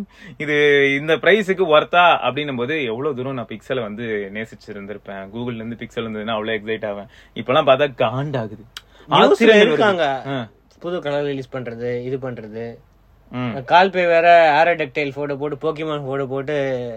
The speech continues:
Speaker 2: அது
Speaker 1: சாரி
Speaker 2: டூ ஏ வேற
Speaker 1: தான்.
Speaker 2: promote பண்ணிட்டு இருக்காரு.
Speaker 1: சாக அடிக்கிறான். ஏன் அந்த Pokemon மாதிரி தான் பின்னாடி வருமா இனிமே?
Speaker 2: இல்ல, இல்ல,
Speaker 1: ம்.
Speaker 2: அது code name. ஒரு ஒரு வாட்டியும் Pokemon code name தான் இருக்கும் Nothing ஃபோனுக்கு. இப்ப
Speaker 1: ம்.
Speaker 2: டூ ஏக்கு வந்து அந்த Aerodactyl-ஓட code name. அதுதான் அந்த,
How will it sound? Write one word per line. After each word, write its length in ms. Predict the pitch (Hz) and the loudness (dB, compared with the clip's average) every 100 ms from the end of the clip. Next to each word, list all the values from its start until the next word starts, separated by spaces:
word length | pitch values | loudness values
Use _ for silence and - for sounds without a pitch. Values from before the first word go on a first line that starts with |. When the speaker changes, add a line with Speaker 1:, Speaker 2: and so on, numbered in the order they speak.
| - _ _ 131 | -14 _ _ -8
Speaker 2:
அது 80 | |
Speaker 1:
சாரி 180 | 127 117 | -2 4
Speaker 2:
டூ 280 | 151 170 170 | 6 8 6
ஏ 40 | |
வேற 180 | 170 170 | 4 2
Speaker 1:
தான். 140 | 170 147 | 2 -2
Speaker 2:
promote 260 | 151 151 | -6 -8
பண்ணிட்டு 280 | 139 135 123 | -8 -10 -10
இருக்காரு. 300 | 123 127 131 170 _ _ _ | -8 -6 -8 -12 _ _ _
Speaker 1:
சாக 420 | - 98 120 123 | -16 -10 -8 -8
அடிக்கிறான். 380 | 110 113 110 113 | -8 -10 -8 0
ஏன் 60 | |
அந்த 200 | 165 165 | 2 2
Pokemon 580 | 139 180 190 202 180 165 | 2 2 2 2 0 -2
மாதிரி 260 | 156 156 160 | 2 2 2
தான் 100 | 180 | 0
பின்னாடி 240 | 160 160 | 0 2
வருமா 240 | 147 143 131 | 4 2 -2
இனிமே? 500 | 120 117 143 131 107 | -2 -2 -2 -2 -4
Speaker 2:
இல்ல, 220 | 139 175 208 | -2 4 6
இல்ல, 340 | 202 170 131 | 6 6 4
Speaker 1:
ம். 180 | 127 110 | 0 -6
Speaker 2:
அது 140 | 135 131 | -8 -2
code 260 | 170 214 | 2 2
name. 300 | 208 160 120 101 - - - | 2 -2 -6 -12 -20 -20 -6
ஒரு 200 | 151 180 | -2 2
ஒரு 120 | 190 | 6
வாட்டியும் 280 | 208 226 202 | 6 4 2
Pokemon 460 | 202 208 202 185 | 2 2 0 0
code 200 | 165 175 | 2 0
name 200 | 175 170 | 0 -2
தான் 100 | 170 | 0
இருக்கும் 260 | 160 143 135 | 0 -2 -8
Nothing 260 | 123 151 139 | -6 -8 -6
ஃபோனுக்கு. 340 | 131 123 131 | -8 -6 -4
இப்ப 180 | 160 147 | -2 -2
Speaker 1:
ம். 60 | 127 | -4
Speaker 2:
டூ 120 | 170 | -2
ஏக்கு 180 | 185 165 | 0 0
வந்து 260 | 147 151 | -2 -4
அந்த 140 | 180 143 | -2 0
Aerodactyl-ஓட 800 | 147 160 156 135 139 127 123 120 | 2 2 0 -4 -6 -10 -10 -10
code 200 | 127 123 | -10 -10
name. 260 | 120 117 117 _ _ - | -10 -14 -16 _ _ -2
அதுதான் 400 | 139 160 180 175 | 2 4 6 4
அந்த, 680 | 160 151 147 135 127 120 | 4 4 6 4 2 -4